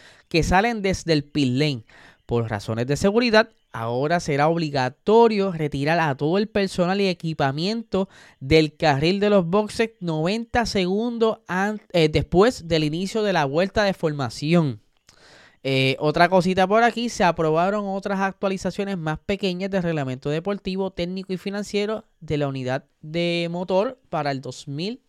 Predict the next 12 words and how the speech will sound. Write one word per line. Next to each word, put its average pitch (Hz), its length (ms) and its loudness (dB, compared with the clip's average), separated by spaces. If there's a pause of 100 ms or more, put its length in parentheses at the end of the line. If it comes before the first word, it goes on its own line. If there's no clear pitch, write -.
veintiséis. 147 1120 -8 (420)
Así 147 260 -4
que 139 240 0 (600)
ese, 214 320 2
ese 220 240 4
punto 247 360 2
específico, 208 760 0 (1160)
posiblemente 120 680 -4
en 170 80 -2
los 127 100 -4
próximos 123 520 -6
días, 175 380 -4